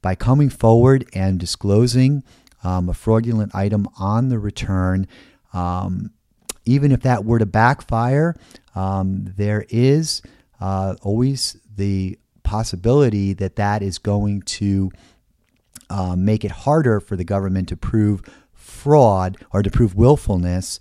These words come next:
in a tax evasion case in, um, the criminal realm, because, um, the argument can always be made by defense counsel that the taxpayer came forward in good faith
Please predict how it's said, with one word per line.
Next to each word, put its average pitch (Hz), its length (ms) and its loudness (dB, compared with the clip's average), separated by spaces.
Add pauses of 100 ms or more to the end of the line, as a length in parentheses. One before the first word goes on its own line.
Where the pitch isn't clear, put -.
(300)
in 98 380 0
a 95 160 -4
tax 131 380 -2
evasion 90 600 -4
case 85 560 -6 (380)
in, 87 520 -4
um, 85 580 -8 (100)
the 95 80 -6
criminal 110 460 0
realm, 82 500 -8
because, 90 480 -4 (460)
um, 85 400 -6
the 98 140 -4
argument 107 540 0
can 95 140 -6
always 95 260 -2
be 95 120 -6
made 92 260 -4
by 92 120 -8
defense 101 400 -6
counsel 92 720 -4
that 90 360 -4 (500)
the 90 340 -4
taxpayer 101 680 -2
came 90 300 -6
forward 120 460 2
in 85 200 -4
good 90 240 -2
faith 135 560 0